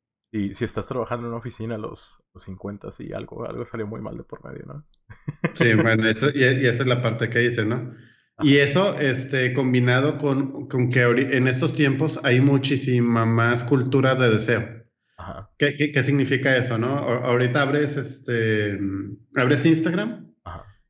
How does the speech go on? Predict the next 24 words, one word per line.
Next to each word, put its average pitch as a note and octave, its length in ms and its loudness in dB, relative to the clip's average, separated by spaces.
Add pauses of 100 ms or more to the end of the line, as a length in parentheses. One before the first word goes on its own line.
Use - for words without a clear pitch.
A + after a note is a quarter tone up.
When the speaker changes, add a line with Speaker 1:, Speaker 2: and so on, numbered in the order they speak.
(200)
Speaker 2:
y B2+ 240 4
constantemente C3+ 640 2
te D3+ 120 -6
estás - 180 -8
topando C#3 460 -2
con B2+ 160 -2
conocidos B2+ 600 0
o C3 80 0
gente B2+ 220 0
Speaker 1:
<laughs> - 20 -2
Speaker 2:
cercana B2 480 0
que A#2 80 -2
está A2+ 200 0
en A2 120 2
viajes, A#2 600 0
que A#2+ 120 -4
está A2 800 -2
comiendo A#2 540 2
cosas A#2 260 0
muy, G#2+ 220 2 (200)
muy A2 160 4
ricas, A2 600 -2
que - 100 -8
está, - 640 -4